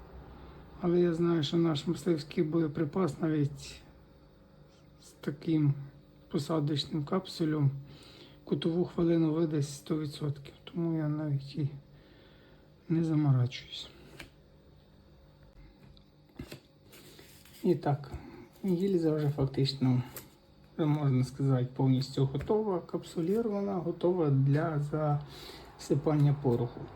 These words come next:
Хочу сказати про кулі, якими я сьогодні буду споряджати набої. Це ось така у нас свинцева куля. Є у мене отака свинцева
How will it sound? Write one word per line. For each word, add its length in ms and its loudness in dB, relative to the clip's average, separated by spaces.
Хочу 300 0
сказати 880 0
про 460 6
кулі, 340 2
якими 380 4
я 80 4
сьогодні 320 4
буду 220 2
споряджати 680 2
набої. 360 2
Це 160 -4
ось 160 -4
така 280 -4
у 60 2
нас 380 0
свинцева 640 2
куля. 260 4
Є 200 6
у 40 2
мене 340 6
отака 380 0
свинцева 600 2